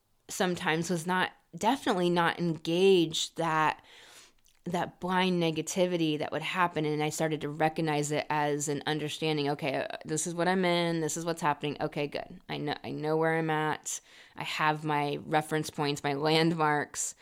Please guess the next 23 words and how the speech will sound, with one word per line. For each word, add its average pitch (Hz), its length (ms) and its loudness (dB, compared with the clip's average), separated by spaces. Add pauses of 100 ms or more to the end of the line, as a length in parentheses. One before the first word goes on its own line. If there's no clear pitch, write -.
(400)
So 160 260 2
then 151 300 2
now 151 280 4
I 147 120 0
can, 143 440 -4 (260)
I 127 100 -4
can 143 240 -6
take - 320 -2
care 156 340 0
of 147 80 2
myself 147 320 -2
and 147 140 -4
nurture 147 300 -2
myself 143 440 -4
in 143 240 -6
very 151 180 0
specific 156 520 -4
ways 160 840 4 (320)
to 170 100 0
move 170 440 4
through 165 440 0
this 151 380 -2
time. 151 720 -2